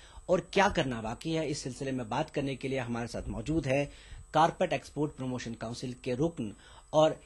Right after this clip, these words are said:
केसीसीआई के साबिक सदर शेख आशिक साहब। आशिक साहब, ईटीवी में पहले आपका खैर मकदम और आपको मुबारकबाद कि आपने एक अच्छे मार्जिन से इस बार कामयाबी पाई और आप रुकन बने।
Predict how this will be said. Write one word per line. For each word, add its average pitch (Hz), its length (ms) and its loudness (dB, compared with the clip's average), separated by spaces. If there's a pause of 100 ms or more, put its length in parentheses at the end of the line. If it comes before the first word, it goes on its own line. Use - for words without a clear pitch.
(140)
केसीसीआई 180 560 4
के 143 160 -4
साबिक 151 340 0
सदर 120 340 -6 (220)
शेख 147 360 0
आशिक - 260 -12
साहब। - 200 -12 (340)
आशिक 143 220 -2
साहब, 151 200 0
ईटीवी 131 240 -4
में 127 100 -6
पहले 110 220 -8
आपका 95 240 -12
खैर 101 220 -10
मकदम 123 360 -6 (380)
और 131 100 -4
आपको 123 260 -6
मुबारकबाद 127 600 -4 (140)
कि 131 80 -4
आपने 117 340 -6
एक 113 180 -8
अच्छे - 260 -6
मार्जिन 120 420 -2
से 98 260 -10 (500)
इस 123 180 -6
बार 117 160 -4
कामयाबी 120 680 -6
पाई 123 240 -4
और 113 140 -6
आप 98 140 -8 (140)
रुकन 143 300 -2
बने। 95 260 -10